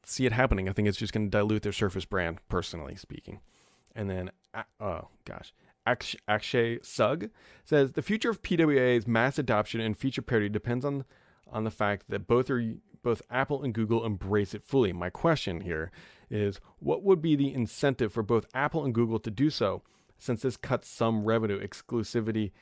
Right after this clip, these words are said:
and underscores their usage?" So here, here's one reason why Google will absolutely do this,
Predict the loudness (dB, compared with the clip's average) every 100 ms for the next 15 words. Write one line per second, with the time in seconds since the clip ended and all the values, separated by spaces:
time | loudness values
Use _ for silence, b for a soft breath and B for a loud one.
0 | b b -2 0 -2 0 0 0 -2 -2
1 | -2 -2 -6 -2 0 0 0 -8 -12 _
2 | _ _ _ 2 4 6 4 2 2 0
3 | 0 2 4 4 4 4 2 2 2 2
4 | 2 0 -2 -2 -2 -4 -4 -6 -8 -8
5 | -8 -10